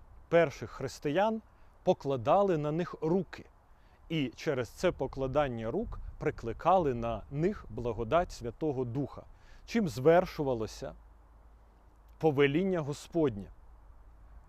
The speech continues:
про народження. Кожної людини, яка хоче спастися від води і духа.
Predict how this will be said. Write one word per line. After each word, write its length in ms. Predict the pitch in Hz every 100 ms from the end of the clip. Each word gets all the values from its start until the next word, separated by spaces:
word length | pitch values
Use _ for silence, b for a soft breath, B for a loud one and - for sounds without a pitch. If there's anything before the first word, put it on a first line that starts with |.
| -
про 300 | 147 143 123 -
народження. 840 | 151 156 180 175 98 117 107 - - - - - - - - - - - - - - - - - -
Кожної 520 | 165 156 117 120 117
людини, 440 | 117 110 202 196
яка 260 | 147 - 131
хоче 300 | 131 - -
спастися 680 | - 117 - 135 117 110 - -
від 220 | 117 143 -
води 480 | 120 117 120 117 208 -
і 80 | 151
духа. 340 | 131 113